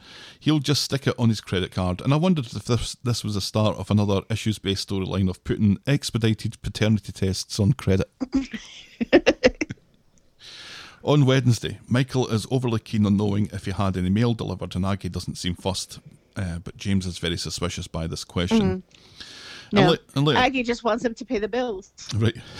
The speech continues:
Speaker 1: Then later, Grace turns up on Michael's door again. She forgot to mention that it's her twenty-week scan today, but Michael doesn't want to go until he's sure the jizz that was fired up Grace's hoo-ha came from his bobby. Grace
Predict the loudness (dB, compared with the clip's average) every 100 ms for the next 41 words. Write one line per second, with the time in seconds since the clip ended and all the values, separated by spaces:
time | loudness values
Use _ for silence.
0 | -12 0 4 6 6 4 2 0 0 0
1 | 0 0 0 0 0 -2 -2 -2 0 0
2 | 0 0 -6 -18 -10 -2 0 2 2 4
3 | 4 4 2 0 -2 -2 -2 0 0 0
4 | -2 -4 -2 2 2 2 0 0 -2 -6
5 | -10 -4 -2 -2 -2 -2 -2 -2 -2 -4
6 | -4 -2 -2 -6 -8 -2 0 2 0 -2
7 | -6 -2 -2 0 -2 -2 -2 0 2 2
8 | 0 -2 -2 -2 0 0 2 0 -2 -6
9 | -2 0 2 0 0 0 0 -2 -6 _
10 | _ _ -20 -20 -8 -2 0